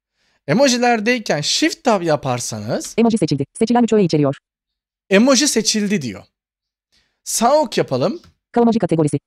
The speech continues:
Speaker 1: K emoji diyor. Bir daha sağ ok yapalım.
Speaker 2: Simgeler kategorisi.
Speaker 1: Simgeler kategorisi. Mesela iki
Speaker 2: E,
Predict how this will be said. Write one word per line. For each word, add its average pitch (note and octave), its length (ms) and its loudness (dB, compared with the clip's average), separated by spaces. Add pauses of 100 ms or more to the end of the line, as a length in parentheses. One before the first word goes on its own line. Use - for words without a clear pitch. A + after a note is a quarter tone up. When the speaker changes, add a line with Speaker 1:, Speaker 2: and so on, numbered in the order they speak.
(140)
Speaker 1:
K C4 300 2
emoji C3+ 420 -2
diyor. B2 400 -4 (220)
Bir B3+ 100 -6
daha A3 160 6
sağ C#3 240 0
ok B2+ 120 -10
yapalım. C3+ 340 -6
Speaker 2:
Simgeler A#3 240 0
kategorisi. D#3+ 400 0 (160)
Speaker 1:
Simgeler B3 520 0
kategorisi. C3+ 400 -8
Mesela F#3+ 280 -4
iki G#3 180 -14
Speaker 2:
E, - 240 -6